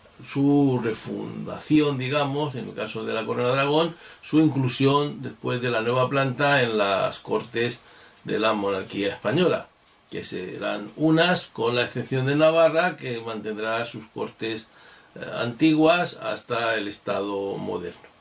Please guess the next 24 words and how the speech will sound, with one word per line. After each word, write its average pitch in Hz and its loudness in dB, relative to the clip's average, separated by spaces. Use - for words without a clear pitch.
Por 147 0
supuesto 165 2
que 170 0
esto 196 0
también 165 0
era 165 2
así 160 -2
en 160 -2
origen 170 -2
en 139 -6
Castilla-León. 139 0
Habían 123 -4
unas 127 -2
cortes 123 -4
de 120 -6
Castilla 196 2
y 165 4
unas 139 2
cortes 143 2
de 156 4
León 165 4
que 143 -2
funcionaban 123 2
separadamente. 156 2